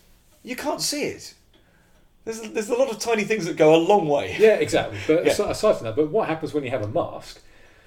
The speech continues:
Speaker 2: is that
Speaker 1: It go-, it goes like that and like
Speaker 2: it
Speaker 1: that.
Speaker 2: goes out, but it's like, you know, when you have your finger over the hose to make it go,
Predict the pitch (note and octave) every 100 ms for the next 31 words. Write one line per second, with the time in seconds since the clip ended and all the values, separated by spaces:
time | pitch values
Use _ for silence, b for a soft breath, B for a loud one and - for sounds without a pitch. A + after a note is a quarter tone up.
0 | b - B2 C#3 - D#3+ E3 D3+ C#3 B2+
1 | D#3 D#3+ - C#3 C#3+ A2 D#3 G3+ F3 G3
2 | D3+ F3 G#3+ A3+ C4 C#4 A#3 G3+ F#3 D3+
3 | - F#3 D#3+ D3 C3+ B2 D3+ G#2+ - B2+
4 | B2+ C3 F#3+ - -